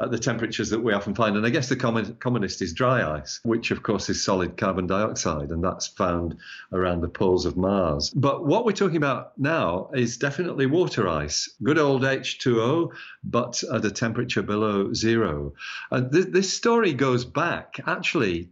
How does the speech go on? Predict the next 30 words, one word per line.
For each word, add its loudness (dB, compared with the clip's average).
to 0
the 4
early 2
nineteen 2
sixties, 0
believe 2
it 0
or -6
not, -2
when 2
people 0
speculated -2
that -2
because 0
by 0
then 2
we 4
knew 4
that 0
some 0
of 0
the 2
craters 0
on 0
the 4
moon, 2
uh, 0
near 4
its -2
north 2